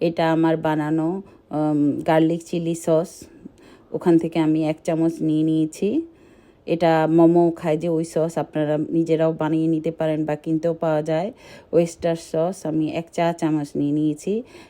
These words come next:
এক কাপ পানি দিয়ে just গুলে নিয়েছি। এই হয়ে গেছে।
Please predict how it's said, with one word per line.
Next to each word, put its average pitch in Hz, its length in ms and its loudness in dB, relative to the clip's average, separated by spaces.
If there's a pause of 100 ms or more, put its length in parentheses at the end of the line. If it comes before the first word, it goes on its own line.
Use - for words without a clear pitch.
এক 165 320 0
কাপ 170 200 0 (100)
পানি 165 280 2
দিয়ে 170 220 -4
just 160 340 -2
গুলে 151 240 0
নিয়েছি। 139 540 -4
এই 214 380 4
হয়ে 156 160 2
গেছে। - 380 -10